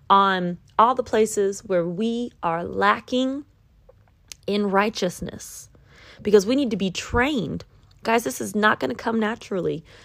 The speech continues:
You're not gonna just wake up one day because you got saved and you got baptized.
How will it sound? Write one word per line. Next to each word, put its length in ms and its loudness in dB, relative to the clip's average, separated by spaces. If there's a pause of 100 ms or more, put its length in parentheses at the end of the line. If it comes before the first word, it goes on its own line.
(120)
You're 120 0
not 160 2
gonna 180 -4 (120)
just 220 -4
wake 340 4
up 200 4
one 200 -2
day 360 -4 (580)
because 460 2
you 100 2
got 260 0
saved 440 2
and 100 -2
you 60 -4
got 220 0
baptized. 760 -10